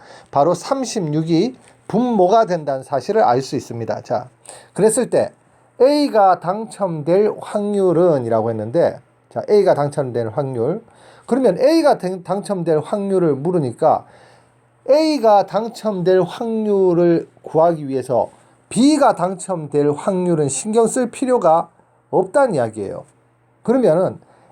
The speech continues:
A만 한번 생각해 보자는 이야기야. A. A가 뽑을 경우의 수, A가 뽑는 경우의 수는 육분의 고, A가 당첨될 확률은, 자, 당첨 제비가 세 개가 있으니까 모든 여섯 개의 제비 중에서 바로 육분의 삼이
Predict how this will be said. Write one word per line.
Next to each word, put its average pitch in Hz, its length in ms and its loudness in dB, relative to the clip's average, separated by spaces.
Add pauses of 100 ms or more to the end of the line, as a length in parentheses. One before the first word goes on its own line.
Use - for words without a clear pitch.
(120)
A만 302 440 2
한번 143 260 -4
생각해 165 380 -2
보자는 120 300 -4
이야기야. 98 340 -8
A. 123 260 -2 (440)
A가 262 580 2 (360)
뽑을 262 480 2 (340)
경우의 170 380 2
수, 120 300 -8
A가 202 300 2
뽑는 180 260 -6
경우의 147 260 -2
수는 147 260 -4
육분의 127 460 -2
고, 120 380 0 (380)
A가 226 300 2
당첨될 170 560 -4
확률은, 156 680 0 (640)
자, - 160 0
당첨 226 400 -2
제비가 170 320 0
세 220 240 -2
개가 208 220 2
있으니까 120 600 -4 (460)
모든 180 360 2
여섯 202 260 0
개의 147 180 -2
제비 127 220 -2
중에서 120 400 0
바로 139 320 0
육분의 175 480 0
삼이 220 500 -4